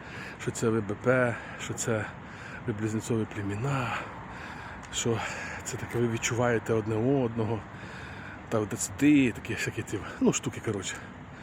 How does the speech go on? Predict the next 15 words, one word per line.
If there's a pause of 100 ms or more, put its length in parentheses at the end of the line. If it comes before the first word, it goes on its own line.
(1800)
Ратом-,
раптове
вспоминання
про
вашого
нарциса,
це
іде (520)
його, (640)
блін, (220)
в
очі
світить
сонце, (1200)
так